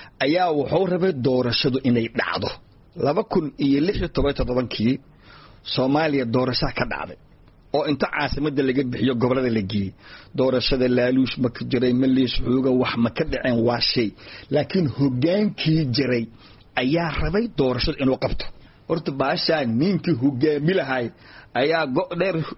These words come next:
madaxa iyo lugaha gashaday, nima uu yidhi shaqada qabo. Wuuna og yahay ninkaasu inuuna keligii shaqada qaban karin because wuxuusan rabin shaqada in la qabto. Soomaaliya marka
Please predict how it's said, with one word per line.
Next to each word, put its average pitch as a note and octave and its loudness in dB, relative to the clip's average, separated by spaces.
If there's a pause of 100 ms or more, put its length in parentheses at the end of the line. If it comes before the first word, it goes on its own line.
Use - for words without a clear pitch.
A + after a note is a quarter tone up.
(140)
madaxa - -2
iyo E3 0
lugaha E3 0
gashaday, F#3+ 0 (440)
nima D#4+ 2
uu A#3+ 0
yidhi F#3+ 0
shaqada F3+ -2
qabo. D#3 -2 (460)
Wuuna A3 4 (140)
og A3 0
yahay C#3 0
ninkaasu C#3 0
inuuna C#3 0
keligii D3 0
shaqada D3 -2
qaban C#3 -2
karin B2 -2 (400)
because C#3 0
wuxuusan C3+ -2
rabin B2+ 2
shaqada B2 -2
in B2+ 0
la A2+ 0
qabto. B2 -2 (800)
Soomaaliya D#3+ 0
marka D3+ -2